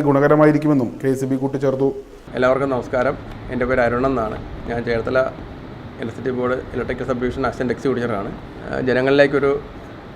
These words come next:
Speaker 2: സന്ദേശം എത്തിക്കാനാണ്, ഏഹ്, ഞങ്ങൾ ശ്രമിക്കുന്നത് ഇലക്ട്രിസിറ്റി ബോർഡിൻ്റെ ഭാഗത്ത് നിന്ന്. ഈ സമയങ്ങളിൽ വളരെ ചൂട് വളരെ ഉയർന്ന നിലയിലാണ്. അതുകൊണ്ട് തന്നെ വൈകുന്നേരങ്ങളിലെ ഊർജ്ജത്തിൻ്റെ ഉപ-, ഉപയോഗം വളരെ കൂടുതലുമാണ്. വൈകിട്ട്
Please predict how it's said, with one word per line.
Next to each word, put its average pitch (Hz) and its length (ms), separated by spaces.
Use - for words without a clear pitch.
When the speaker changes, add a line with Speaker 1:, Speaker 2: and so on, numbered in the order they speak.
Speaker 2:
സന്ദേശം 131 320
എത്തിക്കാനാണ്, 123 500
ഏഹ്, - 240
ഞങ്ങൾ 123 240
ശ്രമിക്കുന്നത് 113 460
ഇലക്ട്രിസിറ്റി 117 320
ബോർഡിൻ്റെ 117 300
ഭാഗത്ത് 104 260
നിന്ന്. 98 160
ഈ - 20
സമയങ്ങളിൽ 139 460
വളരെ 120 260
ചൂട് 131 340
വളരെ 123 260
ഉയർന്ന 123 360
നിലയിലാണ്. 110 440
അതുകൊണ്ട് 127 320
തന്നെ 131 200
വൈകുന്നേരങ്ങളിലെ 127 680
ഊർജ്ജത്തിൻ്റെ 123 480
ഉപ-, 110 220
ഉപയോഗം 113 400
വളരെ 113 320
കൂടുതലുമാണ്. 117 500
വൈകിട്ട് 120 300